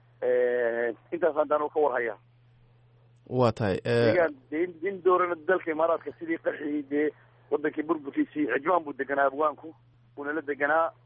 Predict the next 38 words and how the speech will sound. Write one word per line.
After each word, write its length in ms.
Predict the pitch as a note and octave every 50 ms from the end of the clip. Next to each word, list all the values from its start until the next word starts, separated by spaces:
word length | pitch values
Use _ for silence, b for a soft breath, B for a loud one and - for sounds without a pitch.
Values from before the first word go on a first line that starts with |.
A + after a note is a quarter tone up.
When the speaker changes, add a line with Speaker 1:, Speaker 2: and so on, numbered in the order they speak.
| _ _ -
Speaker 1:
Ee, 200 | C3+ C3+ C3+ C3
Shaariqana 400 | - - D#3 D3+ D3+ D3+ F3 F3 D#3+
waa 80 | D3+
ka 100 | - F3
shaqayn 280 | D3+ - D3 D3 D#3 D3 -
jiray 180 | - D3 C#3+ C3+
meel 140 | C#3 C#3+ C#3
musxafa. 420 | C3+ A#2+ - - - A#2+ C3+ E3+ D#3+ - _ _ _ - -
Speaker 2:
Hadda, 240 | - C3 C3+ C3 -
Speaker 1:
Wuu 100 | - -
Speaker 2:
hadda, 240 | C3+ D3 D3+ C#3+ -
Speaker 1:
shaqada 220 | - - D#3+ D3+
ka 120 | - - D3+
hayay. 280 | C#3 C#3 C#3 D3+ D#3+ D3 - - _ _ _ _ _
Speaker 2:
haddana 320 | - - C3+ C#3 C#3+ C3+ B2+
Shaariquu 360 | - C#3+ C3 C3+ C#3 C#3+ C3
ku 100 | A2+ C3+
dhintay. 300 | A#2 G#2+ G2 - E2 D2 - - _ _ _ _ _ _ _ _ _ -
Speaker 1:
Haddana 320 | F#3 F3 E3 F#3 F3 E3
Shaariquu 320 | C#3+ - D3+ D3+ D3 D#3+ D3+
ka 60 | D3+ D3
dhin-, 160 | C3 B2 A2+ - -
ku 120 | - - D#3
dhintay 280 | C#3 B2 A2 - C3+ C3+ - -
dhakhtarka 380 | - - - - B2+ - D3
mustashfa 320 | C3 B2 - C#3+ - - B2
Kuwaitiga, 440 | - - B2 A#2+ - - - F2+ - - _ _ _ _ - -
abwaanku. 320 | A#2 A#2+ B2+ A#2+ G#2 - - - _ - -
Speaker 2:
Waa 200 | - C3 B2+ A2+
tahay. 280 | - - A#2+ G#2+ G#2+ - -
Ee, 180 | - B2 A#2+ B2+
banaxdhiisii 540 | C#3 D#3+ D#3+ D#3+ - D3+ D#3+ D3+ - C#3+ B2+
janna 260 | - C#3 B2 B2+ B2
ha 140 | A2 A2 C#3+
siiyo 400 | C#3 - - B2 A2+ A2+ A#2+ A#2+ G#2+ -
abwaanku. 580 | F#2+ G#2+ A2 B2 C3+ B2+ A#2+ A#2 - C3+ B2 -
Aad 220 | - C#3 C#3+ D3+ D3+
baan, 280 | D3 D3+ D3 C#3+ C#3